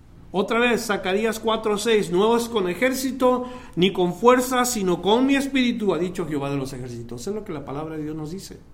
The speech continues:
¿Cómo vamos a servir al Señor? ¿O cómo vamos a representar al Señor? No con espada, no con ejército. El Espíritu de Dios en nosotros.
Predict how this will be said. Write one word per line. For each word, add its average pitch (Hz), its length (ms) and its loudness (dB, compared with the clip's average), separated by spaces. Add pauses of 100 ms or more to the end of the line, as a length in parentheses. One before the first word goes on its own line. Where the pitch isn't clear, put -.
(680)
¿Cómo 330 260 0
vamos 294 240 0
a 262 60 -4
servir 214 320 -2
al 208 80 -2
Señor? 202 440 -4 (180)
¿O 165 140 2
cómo 247 240 4
vamos 311 340 2
a 226 60 0
representar 196 680 0
al 262 100 0
Señor? 277 420 2 (220)
No 180 300 6
con 247 160 2
espada, 190 720 -2 (400)
no 143 160 -4
con 151 140 -2
ejército. 143 540 -4 (1000)
El 113 140 -12
Espíritu 143 580 -4
de 139 120 0
Dios 139 240 -4
en 127 80 -8
nosotros. 120 720 -12